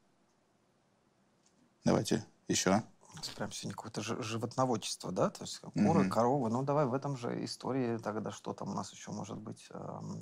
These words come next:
Speaker 2: коровы, куры, чё в деревнях-то ещё? Овца.
Speaker 1: Да, правильно.
Speaker 2: <laughs>
Speaker 1: Давайте. Один-один пока. И ещё последнее.
Speaker 2: Действительно. Последнее что? А, слово какое?
Speaker 1: Да-да-да.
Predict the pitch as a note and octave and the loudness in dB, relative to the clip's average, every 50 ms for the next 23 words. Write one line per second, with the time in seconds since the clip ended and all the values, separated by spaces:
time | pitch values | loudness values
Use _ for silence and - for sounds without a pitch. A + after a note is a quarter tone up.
0 | A2+ - - G2+ G#2+ C#3 C#3+ B2+ A#2 A2+ - - C3 B2 A2+ F#2 - - A2+ G#2+ | -10 -8 -6 -4 -2 -2 -4 -4 -6 -10 -8 -6 -4 -4 -4 -4 -6 -8 -8 -6
1 | G#2+ A#2+ B2+ B2+ A#2+ B2+ B2+ A#2 - - - A#2 - - - - - - _ - | -4 -2 -2 0 0 0 0 -2 -4 -4 -8 -10 -10 -10 -10 -12 -12 -14 _ -20
2 | - - - - - - - - - - - - - - - - D3 F3+ - - | -20 -20 -18 -18 -16 -18 -18 -12 -4 -2 0 0 0 2 4 4 4 4 2 -4
3 | - - _ _ - G#2 G#2+ A2 G#2 G2+ G2 A#2 - - - _ - - - G#2+ | -14 -20 _ _ 4 6 8 8 8 6 4 2 -2 -10 -20 _ -6 0 4 6
4 | G#2+ G2+ G2 G2 G2 G#2+ A#2+ D3+ F3+ G#3 - - - - - - - - G3 G#3 | 8 8 8 8 6 6 6 6 6 4 4 2 0 -2 -10 -2 4 6 8 8
5 | - G3+ G3+ G3+ G3 - B2 B2+ C3 - - - - G2+ G2+ G#2 G#2+ G#2+ G#2+ G#2+ | 10 8 8 6 6 6 4 4 4 2 -2 2 4 6 8 8 8 8 8 8
6 | A2 G#2+ A#2 A2 - G#2+ G#2 G#2 G#2+ G2+ - A2+ G2+ A2 G#2+ - A2 G#2+ G2+ A#2 | 6 6 6 6 6 6 8 8 8 8 6 4 4 4 4 6 6 8 8 8
7 | B2+ D3 D#3+ E3+ - - - - - - E3 - - - D3+ - - - E3 D3 | 6 6 4 0 -2 -2 -10 -8 -4 -2 -2 -2 -2 -4 -6 -2 2 4 4 6
8 | C#3+ C#3 C#3 E3+ - - - - - - - - - D3+ - - - C#3+ C#3+ - | 6 4 2 0 -2 -8 -10 -8 -8 -6 -6 -6 -6 -8 -4 0 2 2 2 6
9 | - D#3+ D#3 D3+ D3 C#3+ C#3+ C3+ - - C3 A#2+ A#2 A2+ - - G3 G#3+ G#3 E3 | 6 8 8 8 6 4 2 2 2 4 4 6 6 6 4 4 4 4 4 2
10 | - B2+ - A#2+ A#2 A2 A2 G#2+ G2+ G2+ G2 F#2+ F#2+ F#2+ | 0 0 2 4 6 8 8 8 8 8 6 6 4 2